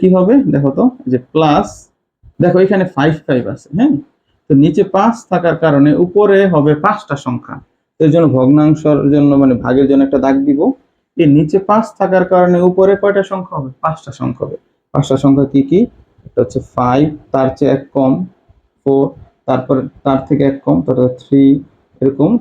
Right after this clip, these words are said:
টু, ওয়ান, অর্থাৎ উপরে এক, দুই, তিন, চার, পাঁচটা সংখ্যা হয়েছে। আর নিচে যে সংখ্যাটা থাকে, অর্থাৎ নিচে পাঁচ আছে মানে এক থেকে গুণ করে করে পাঁচ পর্যন্ত লিখবো, অর্থাৎ one into two into three into four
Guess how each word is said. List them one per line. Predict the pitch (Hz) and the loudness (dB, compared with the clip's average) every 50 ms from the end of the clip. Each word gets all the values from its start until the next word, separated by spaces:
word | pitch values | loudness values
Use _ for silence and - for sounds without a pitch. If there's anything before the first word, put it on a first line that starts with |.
| - _ _ _ | -4 _ _ _
টু, | 143 143 143 151 175 226 226 - - - _ - | 0 2 4 4 2 0 -2 -6 -16 -20 _ -4
ওয়ান, | 131 120 110 107 98 - - | -2 -2 -2 -4 -8 -10 -12
অর্থাৎ | - - 180 190 185 170 | -4 -4 -4 -2 -2 0
উপরে | 156 165 156 143 143 143 | 0 2 2 2 2 0
এক, | 135 131 131 131 | 0 -2 0 2
দুই, | 135 139 139 135 135 - | 4 4 4 2 2 2
তিন, | 135 135 131 135 - | 0 2 2 0 0
চার, | 151 143 - - | -4 -6 -6 -4
পাঁচটা | - 139 139 - 127 - | -8 -8 -8 -8 -16 -10
সংখ্যা | 127 127 123 123 | -8 -8 -8 -8
হয়েছে। | 110 - - - _ _ _ _ _ _ _ _ _ _ _ _ _ _ _ | -10 -12 -14 -20 _ _ _ _ _ _ _ _ _ _ _ _ _ _ _
আর | 123 135 143 | 2 4 4
নিচে | 160 180 180 - 233 233 220 190 | 4 2 2 2 0 0 2 4
যে | 202 190 185 180 | 2 2 2 2
সংখ্যাটা | 160 147 139 143 135 143 - | -2 0 0 -2 -4 -4 -4
থাকে, | 117 113 - 123 | -6 -6 -6 -4
অর্থাৎ | 127 135 127 135 | -2 0 2 2
নিচে | 143 139 151 156 - 165 | 2 0 -2 -4 -2 0
পাঁচ | 165 170 170 - 185 | -2 -2 -2 -4 -6
আছে | 180 - 160 160 | -4 -2 -2 -2
মানে | 165 175 185 - - 180 | 0 0 -2 -2 -2 -4
এক | 220 214 - _ | -4 -4 -4 _
থেকে | 202 170 175 165 147 | -2 0 0 2 2
গুণ | 160 175 180 175 | 4 2 2 2
করে | 190 180 165 156 - | 2 2 2 2 2
করে | 175 185 190 190 180 | 2 0 2 0 -2
পাঁচ | 170 160 - _ _ | -4 -4 -6 _ _
পর্যন্ত | 175 160 160 165 160 160 160 139 | -2 0 0 0 0 2 2 2
লিখবো, | 131 131 - 127 | 0 0 -2 -4
অর্থাৎ | 127 131 123 123 127 131 135 | -2 -2 -4 -2 0 0 2
one | 135 135 143 147 - _ _ _ _ _ _ _ _ | 2 0 0 -4 -6 _ _ _ _ _ _ _ _
into | 135 131 127 135 135 - | 0 0 0 0 0 2
two | 139 139 139 135 | 2 2 4 4
into | 131 127 135 135 - | 2 2 0 -2 -2
three | _ _ 139 131 127 | _ _ -2 0 0
into | 131 127 131 127 - | 0 0 -2 -6 -4
four | 131 131 | -2 0